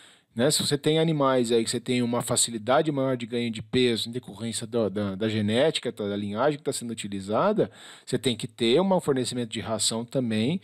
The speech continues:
proporcional a essa capacidade genética do animal, tá? O que muitas vezes acontece, tem um alto consumo de ração, muitas vezes você tem uma estrutura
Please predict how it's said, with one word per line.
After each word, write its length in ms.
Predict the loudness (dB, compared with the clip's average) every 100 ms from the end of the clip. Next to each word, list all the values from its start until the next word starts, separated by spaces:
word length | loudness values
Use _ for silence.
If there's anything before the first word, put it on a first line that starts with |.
| -8 -20 -18 -2
proporcional 1000 | 0 4 4 4 0 0 2 2 2 2
a 80 |
essa 460 | 2 2 0 -2 -4 -8 _ -8
capacidade 580 | -4 -2 -2 0 0
genética 440 | -2 0 0 -2 0
do 100 | 0
animal, 400 | 2 2 2 2 -6 -20 -20 _ _
tá? 260 | 0 0 0 -8 -20 -4
O 60 | 0
que 120 | 4
muitas 340 | 4 4 4
vezes 240 | 4 4 4
acontece, 640 | 2 0 4 4 4 0
tem 140 | 0 0
um 160 | 2
alto 180 | 2 2
consumo 380 | -2 -2 -2 -2
de 100 | -4
ração, 600 | -4 -4 -2 2 2 0 -4 -14 -6
muitas 400 | -2 2 2 4
vezes 480 | 4 4 4 0 -8
você 180 | -6 -2
tem 140 | 0
uma 100 | 2
estrutura 880 | 2 0 -4 -2 2 4 4 2 -2